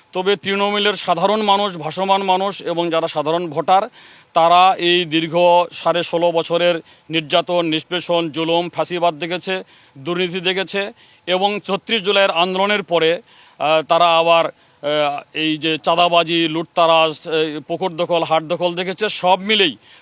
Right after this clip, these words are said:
মানুষের আশা ভরসার কেন্দ্রস্থলে পরিণত হয়েছে বাংলাদেশ জামাত ইসলামী, জামাত ইসলামের প্রতীক দাঁড়িপাল্লা।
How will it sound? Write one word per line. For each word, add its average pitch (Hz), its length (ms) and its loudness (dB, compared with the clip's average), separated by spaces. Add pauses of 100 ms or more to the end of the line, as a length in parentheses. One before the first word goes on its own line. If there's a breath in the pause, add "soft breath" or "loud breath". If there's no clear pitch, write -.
মানুষের 202 340 0
আশা 208 240 4
ভরসার 214 400 2 (360 soft breath)
কেন্দ্রস্থলে 208 640 0
পরিণত 202 340 -2
হয়েছে 190 280 -4
বাংলাদেশ 165 340 -4
জামাত 165 320 0
ইসলামী, 214 400 -4 (300 soft breath)
জামাত 180 220 0
ইসলামের 175 220 -8
প্রতীক 175 240 -10
দাঁড়িপাল্লা। 120 460 -8